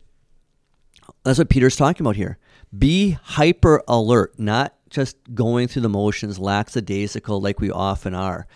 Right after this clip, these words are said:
because the d-, because the, the lion of the devil, he can pounce on you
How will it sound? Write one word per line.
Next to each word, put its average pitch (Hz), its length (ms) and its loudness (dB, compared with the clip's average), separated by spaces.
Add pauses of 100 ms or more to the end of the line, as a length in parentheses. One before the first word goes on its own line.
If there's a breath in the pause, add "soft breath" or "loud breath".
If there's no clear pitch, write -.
(120 soft breath)
because 117 480 0 (680 soft breath)
the 120 120 2
d-, 98 180 -10 (240)
because 123 300 -4
the, 110 320 0 (560)
the 104 140 -6
lion 107 600 -2
of 110 180 -4
the 107 80 -4
devil, 110 320 -2
he 147 260 -6
can 180 280 -6
pounce 135 500 -4
on 101 240 -4
you 98 280 -4